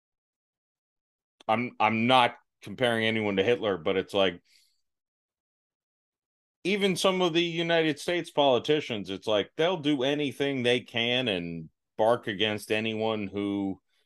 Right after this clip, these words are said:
is in a certain class of people or group of people to succeed in, in life. That's the, uh, <laughs> I don't know if I even have a question at this point. I've just been talking through it in my head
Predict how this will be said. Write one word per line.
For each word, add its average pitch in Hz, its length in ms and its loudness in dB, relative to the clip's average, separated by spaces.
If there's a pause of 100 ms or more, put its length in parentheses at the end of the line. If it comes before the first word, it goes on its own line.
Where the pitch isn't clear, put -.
(120)
is 101 140 -4
in 113 160 -4
a 101 80 -4
certain 110 380 -4
class 117 420 2
of 110 160 -10
people 120 460 -4
or 92 120 0
group 101 300 -4
of 92 140 -10
people 131 420 -4
to 117 240 -6
succeed 120 640 0
in, 104 300 -6 (180)
in 127 320 2
life. 131 340 4 (680)
That's 101 300 -2
the, 113 220 -6 (1500)
uh, 139 480 2 (640)
<laughs> - 80 -6 (2000)
I 147 60 0
don't 170 120 4
know 156 140 8
if - 100 -6
I 139 120 8
even 135 140 2
have 131 140 2
a 110 60 0
question 147 500 2
at 98 100 -6
this 117 160 -6
point. 85 320 -4
I've 87 140 -2
just 90 220 -8
been 98 160 -2
talking 104 420 0
through 104 280 -2
it 95 60 -4
in 92 120 -2
my 82 160 0
head 101 280 0